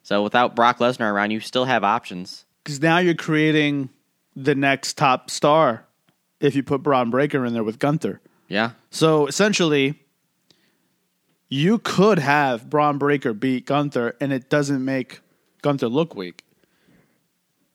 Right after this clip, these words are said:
Speaker 1: He's a th-, he's a threat. Bron Breakker's a serious threat.
Speaker 2: Yeah.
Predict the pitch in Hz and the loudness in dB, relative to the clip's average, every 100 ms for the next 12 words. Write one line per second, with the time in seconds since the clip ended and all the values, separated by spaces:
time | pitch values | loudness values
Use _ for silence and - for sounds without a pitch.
0 | _ _ _ - 117 123 117 - 139 151 | _ _ _ -10 -2 -2 -2 -4 -4 -4
1 | 135 160 175 - 110 135 135 147 123 - | 0 2 0 0 0 2 0 -2 -6 -4
2 | 120 127 131 - 131 - - _ 139 123 | -2 -2 -4 -6 -6 -6 -10 _ -4 -4